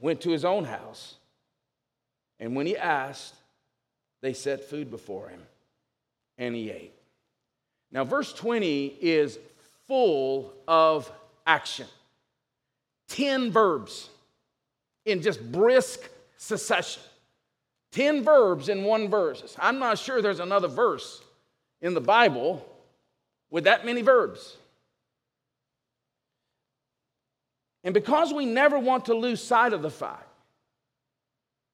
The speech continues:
that the Old Testament isn't just examples for us for living,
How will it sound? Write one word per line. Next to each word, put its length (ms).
that 160
the 100
Old 320
Testament 480
isn't 320
just 260
examples 800
for 160
us 200
for 140
living, 340